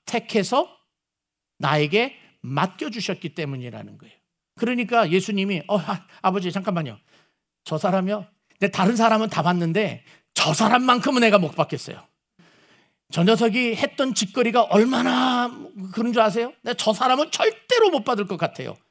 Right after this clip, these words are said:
라고 하지 않으셨다는 거예요. 이게 감사예요. 저는요, 이 생각하면 등허리에서 그냥 식은땀이 쭉 흘러내려요. 제가 어떤 사람이었는데요. 예수 안 믿었을 때 이렇게 방화도 저질렀던 사람이에요.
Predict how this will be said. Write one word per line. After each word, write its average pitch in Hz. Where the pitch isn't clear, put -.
라고 135
하지 180
않으셨다는 139
거예요. 101
이게 117
감사예요. 95
저는요, 139
이 127
생각하면 139
등허리에서 135
그냥 123
식은땀이 139
쭉 -
흘러내려요. 101
제가 143
어떤 147
사람이었는데요. 113
예수 120
안 131
믿었을 127
때 123
이렇게 -
방화도 117
저질렀던 113
사람이에요. 101